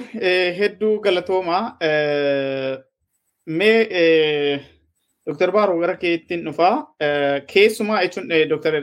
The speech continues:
Dagafaa waan kakaasantu jira. Rakkoolee maddi rakkoo kanaa maal akka ta'e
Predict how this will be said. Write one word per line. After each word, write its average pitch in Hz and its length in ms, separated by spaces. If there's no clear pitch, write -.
Dagafaa 170 340
waan 170 160
kakaasantu 147 520
jira. 123 240
Rakkoolee 170 540
maddi 170 400
rakkoo 165 260
kanaa 151 240
maal 151 220
akka 147 200
ta'e 120 380